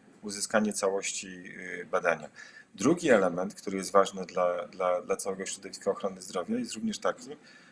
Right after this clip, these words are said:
że w rozpoznaniu patomorfologicznym będą zawarte kody, e, choru-, jednostek chorobowych i jednocześnie mają być zawarte informacje, które są niezbędne do prowadzenia, e, dalszego leczenia. To leczenie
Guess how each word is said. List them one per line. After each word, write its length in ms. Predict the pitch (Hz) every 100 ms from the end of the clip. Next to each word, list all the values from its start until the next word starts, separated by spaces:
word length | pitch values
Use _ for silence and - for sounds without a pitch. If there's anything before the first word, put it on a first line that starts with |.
| -
że 120 | 101
w 40 |
rozpoznaniu 520 | 104 - 98 104 131 120
patomorfologicznym 840 | 110 104 101 - 95 95 - 123
będą 320 | 98 110 113
zawarte 440 | 104 98 98 - 107
kody, 420 | - 120 98 98 - - _ _ _
e, 160 | 95 98 95
choru-, 360 | - 101 104 110
jednostek 420 | 98 101 - 98
chorobowych 640 | 101 92 92 87 104 147 - - - _ -
i 60 |
jednocześnie 560 | 101 101 98 123 - 110
mają 220 | 107 104
być 120 | 101
zawarte 380 | 101 98 110 123
informacje, 760 | 113 - 98 101 - - 104 107 - _
które 180 | - 104
są 180 | - 110
niezbędne 460 | 107 95 104 104 98
do 120 | 98
prowadzenia, 720 | - 92 92 101 98 95 90
e, 280 | 98 90 90
dalszego 440 | - 90 - 90
leczenia. 400 | 90 87 87 78 - - - - - -
To 260 | 110 110
leczenie 600 | 107 104 - 127 139 143